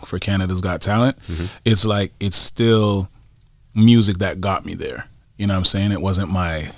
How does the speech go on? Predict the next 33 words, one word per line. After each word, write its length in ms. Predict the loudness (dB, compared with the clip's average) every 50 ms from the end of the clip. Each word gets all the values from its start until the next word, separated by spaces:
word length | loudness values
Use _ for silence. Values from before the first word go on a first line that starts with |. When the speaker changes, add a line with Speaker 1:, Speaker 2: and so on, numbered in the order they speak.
| -16 -14
Speaker 1:
love 380 | -10 -6 -4 -2 -2 -2 -2
of 120 | -4 -4 -6
fashion 600 | -4 -2 -2 0 0 0 -2 -2 -2 0 0 0
or 320 | 0 0 0 -2 -4 -4 -4 -4 -6 -6 -8 -8 -10 -10
Speaker 2:
<laughs> 280 | -14 -18 -20 -4 0
Speaker 1:
anything 460 | 2 4 6 4 4 4 4 4 6
else, 260 | 6 4 4 2 2 2
you 60 | 2
know 80 | 4
what 60 | 4 6
I 20 |
mean? 240 | 6 6 6 6 6
Like, 240 | 4 2 0 -4 -8 _ -18
first 320 | -4 2 4 4 4 4
and 140 | 4 2 2
foremost, 480 | 2 4 4 6 4 4 4 2 0 0
it 140 | -2 -2 -2
was 260 | 0 0 2 2 2
my, 400 | 2 2 2 2 0 0 -2 -2
um, 480 | -2 -2 -2 -4 -4 -4 -6 -8 -10 -14 -18 -20 -20 -20 -20 -20 -20 -20 -20 -20 -20 -20 -20 -20 -20 -20 -20 -20 -14 -12 -12 -12 -12 _ -8 -2 0
my 100 | 2 4
participation 1080 | 4 4 2 4 2 0 0 0 0 2 2 4 4 4 2 2 2 2 2 2 2 0
and 240 | -2 -2 0 0
my 180 | 2 0 0 0
expertise 560 | -2 -2 -2 -2 -2 -2 0 0 0 0 0
in 120 | 0 2 2
music, 380 | 2 2 2 2 0 -4 -6 -8 -6 -4
you 80 | -2
know 80 | 0 0
what 40 | 0
I 40 |
mean, 220 | 0 0 0 0 0
that 260 | -2 -4 -4 -6